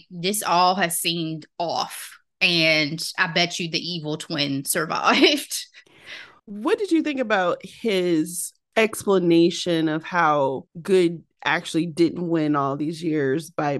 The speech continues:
Speaker 2: making it vain, by making it, you know, shallow than what it used to mean?
Speaker 1: I think that's a really good point in terms of,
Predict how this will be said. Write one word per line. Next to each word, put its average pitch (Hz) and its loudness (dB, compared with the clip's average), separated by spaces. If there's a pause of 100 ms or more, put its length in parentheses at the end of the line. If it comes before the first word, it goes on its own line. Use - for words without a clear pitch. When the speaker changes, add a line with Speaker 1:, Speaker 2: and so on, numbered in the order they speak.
(120)
Speaker 2:
making 175 0
it 131 -4
vain, 139 -4
by 156 0
making 170 0
it, 139 -2
you 202 0
know, 151 2
shallow 151 0
than 170 2
what 175 0
it 143 -4
used 175 -6
to 170 -2
mean? 156 -2
Speaker 1:
I - -20
think 392 -8
that's 226 -2
a 196 -2
really 185 -4
good 180 -4
point 170 -2 (180)
in 185 -4
terms 165 0
of, 156 2